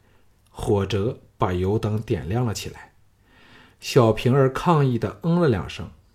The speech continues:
星眸半闭，不堪灯火的刺激，好一会儿才睁开美目。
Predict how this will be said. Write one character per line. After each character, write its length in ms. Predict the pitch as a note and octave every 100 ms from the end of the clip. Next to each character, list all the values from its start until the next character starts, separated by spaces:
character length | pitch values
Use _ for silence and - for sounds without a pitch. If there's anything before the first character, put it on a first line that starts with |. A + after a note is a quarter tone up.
| _ _ -
星 440 | - D#3+ D3 C#3+
眸 180 | F#2+ G2
半 320 | - A#2+ G#2
闭， 240 | C3 C3 - _ _ _ _ _
不 120 | - -
堪 280 | B2 A#2+
灯 280 | A#2+ D3 D#3
火 160 | - -
的 100 | E2
刺 220 | - D3
激， 240 | - - - _ _ - - _
好 340 | - - G2+ G2
一 120 | B2
会 200 | - E3+
儿 120 | - - _ -
才 320 | - F#2 F#2+
睁 240 | A#2 G#2+
开 200 | G2+ G2+
美 240 | G2+ F2+ E2
目。 220 | F#2